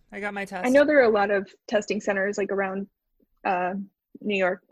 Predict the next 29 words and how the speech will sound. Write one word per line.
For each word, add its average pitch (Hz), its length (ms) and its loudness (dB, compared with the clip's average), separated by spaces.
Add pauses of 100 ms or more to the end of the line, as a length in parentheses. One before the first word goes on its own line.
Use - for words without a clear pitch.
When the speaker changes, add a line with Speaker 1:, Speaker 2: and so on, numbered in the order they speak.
(100)
Speaker 2:
Brooklyn 190 360 2
especially. 190 640 -2 (520)
Speaker 1:
Well, 202 120 -12
there 202 80 -10
should 196 220 -14
be. 180 220 -20 (420)
Speaker 2:
Yeah. 196 280 -2 (800)
Speaker 1:
You 190 80 -18
gotta 185 160 -10
catch 185 260 -14
it 175 60 -20
early 180 280 -12
there. 170 300 -18 (960)
Speaker 2:
Definitely. - 560 -12 (1300)
Speaker 1:
Get - 200 -18
yourself 220 360 -12
tested. 196 500 -12 (580)
Speaker 2:
I 226 100 4
will. 254 520 8 (260)
Everybody 339 340 6
get 359 180 2
tested. 302 640 2 (160)
<laughs> - 20 -4
Speaker 1:
And 269 520 2
then 202 100 -16
just 196 180 -16
wear 196 120 -6
body 180 260 -8
condoms. 165 480 -20